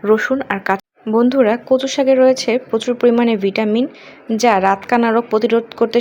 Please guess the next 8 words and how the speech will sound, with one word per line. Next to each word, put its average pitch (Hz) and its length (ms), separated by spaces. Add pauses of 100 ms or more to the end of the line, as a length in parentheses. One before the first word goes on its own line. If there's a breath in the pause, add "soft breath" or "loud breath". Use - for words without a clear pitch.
সাহায্য 208 260 (140)
করে 196 220
এবং 220 100 (140)
চোখের 226 320 (440 loud breath)
কম 220 140 (140)
দেখা 214 300
বা 202 140 (140)
চোখের 226 360